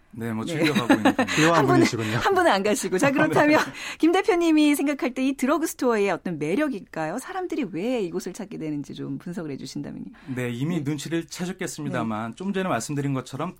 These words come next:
Speaker 1: 다양한 상품들이 있고요.
Speaker 2: 네.
Speaker 1: 그 많은 상품들이 대부분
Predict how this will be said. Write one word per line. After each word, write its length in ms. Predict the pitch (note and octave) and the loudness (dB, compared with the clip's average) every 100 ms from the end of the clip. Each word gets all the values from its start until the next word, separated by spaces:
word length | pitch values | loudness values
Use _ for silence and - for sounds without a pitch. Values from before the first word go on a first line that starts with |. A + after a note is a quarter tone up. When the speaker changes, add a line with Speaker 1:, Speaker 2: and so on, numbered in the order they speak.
| - | -14
Speaker 1:
다양한 500 | - C3 F3+ A3 G3+ | -6 -2 2 2 0
상품들이 840 | F3 E3+ E3+ D#3 B2+ B2+ D#3+ C3+ | -4 -10 -8 -6 -4 -4 -6 -8
있고요. 500 | C#3 C3 A#2 G#2 A2+ E2+ | -10 -10 -8 -8 -6 -6
Speaker 2:
네. 200 | C#3+ C3+ | -6 -4
Speaker 1:
그 100 | D#3 | -2
많은 360 | F3 A2 C#3 | 0 0 0
상품들이 500 | D#3 D3 - C3+ D3+ | -2 -4 -4 -4 -4
대부분 520 | F3 A2 A#2+ B2+ G3 | -4 -6 -6 -6 -6